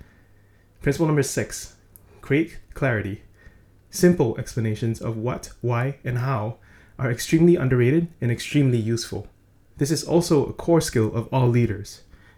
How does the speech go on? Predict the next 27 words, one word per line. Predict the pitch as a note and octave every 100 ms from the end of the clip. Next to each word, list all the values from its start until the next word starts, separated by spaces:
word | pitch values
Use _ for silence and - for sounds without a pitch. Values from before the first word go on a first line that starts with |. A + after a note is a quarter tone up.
| -
And |
here | A2+ C3 B2+
I |
quote, | A2+ - B2 A#2+ - - - - - -
uh, | A2+ A#2
a |
quote | - C3
by | B2+
Satya | A#2+ C3 A#2+ B2
Nadella, | A#2+ G#2 A#2 G2+ C3 -
who | -
says, | A2+ A2+ G#2 - - -
"You |
can't | A#2+ E3+ G3
call | - F3
yourself | E3 C#3+ -
a |
leader | A2+ B2 G#2+
by | G#2+
coming | G#2+ - C#3+ D#3
into | C#3 C#3+
a | C3
situation | B2+ A#2+ A2+ A2 A2 G#2+
that | A2
is | G#2+
by | G#2 A#2 C3
nature | A#2+ A#2 - G2+ A2